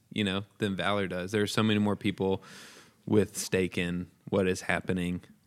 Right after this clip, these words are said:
there. Uh, and not that they would, like, ever <laughs> ask for my opinion on any of it, but it's a lot easier for <clears throat> me to be like, "Well, that doesn't make sense," and it doesn't, like, this specific point in the pricing or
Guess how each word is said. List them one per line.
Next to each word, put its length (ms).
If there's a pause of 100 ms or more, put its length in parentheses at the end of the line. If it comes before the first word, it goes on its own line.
(260)
there. 340 (640)
Uh, 420 (460)
and 120
not 180
that 160
they 140
would, 260 (400)
like, 320 (360)
ever 460
<laughs> 80
ask 300
for 100
my 160
opinion 420
on 160
any 240
of 100
it, 180
but 100
it's 160
a 40
lot 220
easier 440 (380)
for 280 (260)
<clears throat> 240
me 160
to 80
be 120
like, 280 (1200)
"Well, 120
that 140
doesn't 260
make 160
sense," 400
and 160
it 120
doesn't, 380 (160)
like, 240 (380)
this 160
specific 520 (340)
point 320
in 240
the 80
pricing 560
or 180